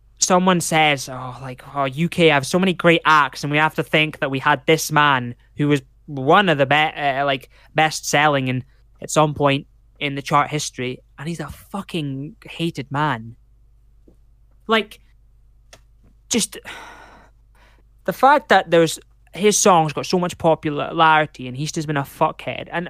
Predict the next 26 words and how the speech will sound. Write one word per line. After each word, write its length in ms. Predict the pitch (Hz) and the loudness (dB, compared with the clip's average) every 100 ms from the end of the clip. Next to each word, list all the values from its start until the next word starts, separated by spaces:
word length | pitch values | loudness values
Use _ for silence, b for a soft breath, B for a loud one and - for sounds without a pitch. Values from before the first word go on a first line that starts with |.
| - | -8
and, 180 | 208 226 | -4 -2
it's, 160 | 247 - | -2 -4
and 120 | 220 | -2
it 80 | 202 | 2
hurts 280 | 240 285 - | 4 4 2
me 80 | 202 | -2
because 220 | 185 180 | 0 0
someone 280 | - 240 233 | 4 2 2
who 140 | 185 | -2
really 260 | 151 190 190 | 0 2 4
likes 260 | 170 165 | 2 0
music, 380 | 151 185 170 123 139 | -2 0 0 -2 -6
I 60 | |
hate 420 | - - 240 233 | -8 -2 -2 -2
it 180 | 131 - _ _ _ _ _ _ _ _ | -6 -8 _ _ _ _ _ _ _ _
when, 240 | - 175 170 | 2 2 4
like, 200 | 160 151 | 0 0
there's 160 | 156 | -2
so 340 | - - 202 196 | 0 4 6 6
much 380 | 196 190 - - | 4 2 0 0
popularity 640 | 170 170 165 160 160 151 | 2 4 4 4 2 -4
that 100 | 143 | -4
happens 480 | 139 143 - 143 135 | 0 0 -2 -10 -8
in 120 | 143 | -2
one 180 | 143 139 | 0 2
artist 560 | 143 147 - 143 - | 4 2 0 -16 -16